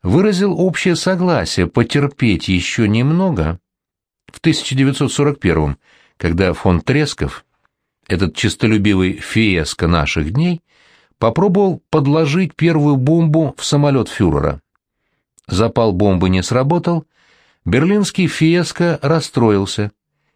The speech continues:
и Гальдер его утешал. «Дайте выскочке проявить себя», — сказал он, — «а затем настанет наш черёд, и уже законная подлинная власть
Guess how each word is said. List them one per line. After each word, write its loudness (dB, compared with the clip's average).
и 0
Гальдер 0
его 2
утешал. -4
«Дайте 2
выскочке -2
проявить 0
себя», — -2
сказал 0
он, — -2
«а 0
затем 0
настанет -2
наш 0
черёд, -2
и 2
уже 2
законная 0
подлинная 0
власть -4